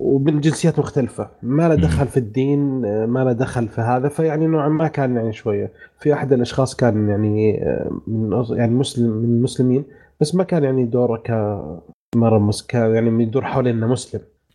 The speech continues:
Speaker 2: أيوة.
Speaker 1: ف-، بس، يعني، عمومًا هو كل الأشخاص، لأن تقريبًا كانوا جابوا لنا أشخاص من كل الجنسيات، يعني، كلهم <laughs> في ناس سيئين وفي ناس كويسين،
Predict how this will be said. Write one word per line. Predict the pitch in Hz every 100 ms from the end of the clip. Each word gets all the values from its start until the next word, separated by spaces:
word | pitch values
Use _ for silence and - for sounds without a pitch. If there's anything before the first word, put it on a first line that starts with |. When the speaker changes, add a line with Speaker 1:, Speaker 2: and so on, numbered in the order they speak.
| -
Speaker 2:
أيوة. | 76 76
Speaker 1:
ف-، | 135 135 139 - - - -
بس، | - - -
يعني، | 175 208
عمومًا | 196 185 185 220 175
هو | 185 185
كل | - 202 151
الأشخاص، | 143 - 170 180 151
لأن | 147 143
تقريبًا | - - 143
كانوا | 131 139 131
جابوا | 139 139
لنا | 131
أشخاص | 127 - 143
من | 127 123
كل | 131
الجنسيات، | 117 117 107 110 104 - _ _ -
يعني، | 120 131
كلهم | 135 151 131 120 107 107 101 98
<laughs> | 87 - 147
في | -
ناس | 147 143 - -
سيئين | 131 127 143 156
وفي | 151
ناس | 139 120
كويسين، | - 107 101